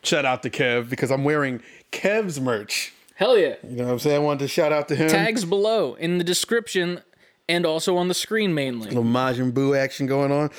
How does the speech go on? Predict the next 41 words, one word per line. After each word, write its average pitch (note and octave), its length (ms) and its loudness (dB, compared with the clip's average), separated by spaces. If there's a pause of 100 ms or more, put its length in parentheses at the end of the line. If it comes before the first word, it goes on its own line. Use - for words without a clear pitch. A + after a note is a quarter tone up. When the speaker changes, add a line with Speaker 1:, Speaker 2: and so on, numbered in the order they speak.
(160)
Speaker 1:
He D#3 140 -2
drew D#3 360 0
this E3 380 -2
himself. E3+ 840 -2 (320)
Speaker 2:
Yes. B2+ 200 0
Speaker 1:
And C3+ 80 4
I C3+ 80 2
wanted C#3 160 0
to B2 60 -8
support D3 440 0
his C#3 160 -2
work. D3 460 0
Speaker 2:
It's - 200 -4
great, C3 340 2
and C3+ 160 2
Speaker 1:
As B2 60 0
Speaker 2:
I - 40 0
Speaker 1:
should C#3 80 2
Speaker 2:
love B2+ 120 0
Speaker 1:
you. C#3 160 2
Speaker 2:
it. D3 60 -4 (280)
I C#3+ 40 -2
was D3 160 0
going D3 320 0
to C#3+ 80 -4
buy C#3 200 0
the C3+ 80 -4
Kirby C#3 360 -2
one, D#3 200 0
and C3 100 -6
then B2+ 260 -8 (100)
Nintendo C#3 680 -2
came D3 260 -2
in D3+ 140 0
and C3 160 -4
said, A#2+ 280 0
"Hey, D#3 440 -2 (1500)
how A#2 140 0
does D3 260 0
dick C#3+ 380 -4
taste?" - 480 -8